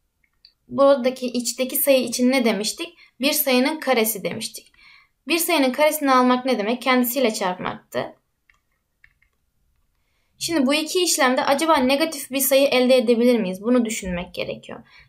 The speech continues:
Yani ben bir sayıyı kendisiyle çarptığımda negatif bir işlem elde edebilir miyim? Şimdi şöyle düşünelim. Karesini alma işlemi için düşünmemiz gerekiyor.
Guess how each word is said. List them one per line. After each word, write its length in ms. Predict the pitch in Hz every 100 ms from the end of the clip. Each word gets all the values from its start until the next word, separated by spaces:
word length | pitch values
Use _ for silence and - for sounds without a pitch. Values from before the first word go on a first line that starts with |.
| -
Yani 280 | 277 285 247
ben 240 | 254 - _ _ 285
bir 100 | 294
sayıyı 380 | 294 247 220
kendisiyle 580 | 220 254 247 233 277 240
çarptığımda 420 | 247 233 226 202
negatif 500 | 247 254 233 - -
bir 60 | 226
işlem 380 | 220 226 226 240
elde 280 | 214 202 208
edebilir 380 | 202 202 196
miyim? 180 | 185 196 - - _ -
Şimdi 280 | 220 202
şöyle 380 | 202 294 302 247
düşünelim. 720 | 220 - 214 185 190 254 - _ _ -
Karesini 420 | 269 285 285 262
alma 240 | 247 262
işlemi 360 | 285 262 233 202
için 260 | 196 190
düşünmemiz 480 | 190 - 196 180 185
gerekiyor. 580 | 185 - 214 - 240